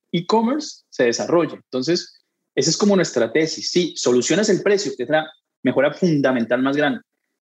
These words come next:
Después tienes que solucionar la velocidad, pero tienen que ser los dos, eh, como objetivo máximo, ¿no?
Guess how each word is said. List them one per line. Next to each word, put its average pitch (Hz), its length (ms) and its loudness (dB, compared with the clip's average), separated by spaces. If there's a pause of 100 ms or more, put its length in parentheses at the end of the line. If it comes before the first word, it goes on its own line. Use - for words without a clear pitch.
(200)
Después 180 640 0
tienes 135 180 -2
que - 80 -6
solucionar 117 360 -2
la 135 80 4
velocidad, 110 420 0
pero 127 120 2
tienen 156 140 2
que 160 60 -4
ser 143 80 2
los 147 140 2
dos, - 500 -2 (580)
eh, - 100 -6
como 139 240 2
objetivo 120 400 2
máximo, 147 460 -2
¿no? - 200 -8